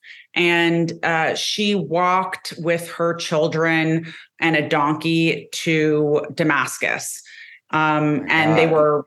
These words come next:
Speaker 1: refugees there. Um, I think it was months later that she found, um, her husband, my grandfather,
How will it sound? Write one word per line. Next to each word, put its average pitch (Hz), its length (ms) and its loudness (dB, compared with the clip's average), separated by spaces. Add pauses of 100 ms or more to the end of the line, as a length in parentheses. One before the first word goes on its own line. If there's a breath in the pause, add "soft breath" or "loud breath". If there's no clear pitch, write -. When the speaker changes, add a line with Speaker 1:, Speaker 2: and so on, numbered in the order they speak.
Speaker 1:
refugees 185 460 -4
there. 160 640 0 (520)
Um, 160 560 2
I 160 100 0
think 247 600 0 (440)
it 190 100 0
was 180 200 2
months 180 560 2
later 175 360 0
that 151 260 -2
she - 180 -6
found, 151 680 0 (120)
um, 139 460 -2
her 151 420 0
husband, 147 500 -2
my 143 100 0
grandfather, 139 920 -2